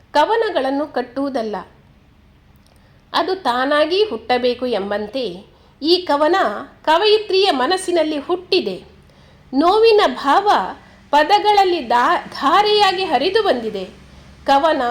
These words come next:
ಓದುಗರ ಮನ ಮುಟ್ಟುವಂತಿರಬೇಕು, ಹೊಸ ಬದುಕನ್ನು ಕಟ್ಟುವಂತಿರಬೇಕು ಎಂಬಂತೆ ಈ ಕವಿತೆ ಓದುಗರ ಮನಸ್ಸನ್ನು ಮುಟ್ಟುವಲ್ಲಿ, ಹೃದಯವನ್ನು ತಟ್ಟುವಲ್ಲಿ ಗೆದ್ದು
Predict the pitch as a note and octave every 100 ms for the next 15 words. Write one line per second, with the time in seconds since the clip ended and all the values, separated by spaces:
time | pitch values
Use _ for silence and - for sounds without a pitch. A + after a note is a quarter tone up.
0 | A#3+ A#3+ C#4 G4+ G#4+ G4 F4 C#4 B3+ A#3+
1 | A3+ A3 B3+ - G4+ D#4+ C#4 B3+ A#3 A3
2 | G#3 B3+ G#3+ F3 - - - - B3+ B3+
3 | C4 A3 A3 C4+ E4+ E4 B3 A3 A3 G#3+
4 | G4 E4+ B3+ A#3+ A#3 A3+ A3 A3 G3 G3+
5 | G3+ G#3 A#3 B3+ F3 - - - - C4
6 | D4+ C4 A#3 D4 F4 D#4 F3+ - - -
7 | G#3+ D4 F#4 F#4+ E4+ C4+ A#3 A#3+ E4+ E4
8 | C#4+ C4+ A#3+ C#4 - G#4 D4+ A#3+ C4 G#3
9 | F3+ - - - B3+ B3+ C#4 A#3+ A#3+ A3+
10 | G#3 A#3 A#3 - G4+ D4 B3 A3+ G#3 G#3+
11 | A3+ F4+ G3 -